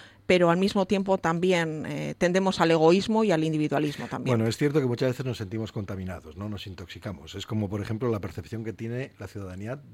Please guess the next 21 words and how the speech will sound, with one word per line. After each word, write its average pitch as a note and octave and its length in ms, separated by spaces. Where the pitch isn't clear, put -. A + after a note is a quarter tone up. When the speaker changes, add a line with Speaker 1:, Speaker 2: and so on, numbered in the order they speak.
Speaker 2:
de C#3 300
los A2+ 280
políticos C3+ 560
o F#2+ 40
las F2 140
políticas G2 420
en F#2+ 120
general, C#2+ 440
¿no? A#2 140
Eh, G#2 640
porque G#2 220
muchas A2+ 200
veces A2+ 180
no A#2 80
se A2 120
corresponde G#2 420
con G#2 140
la G#2 80
realidad, G2 480
la F2 100
local, F2 560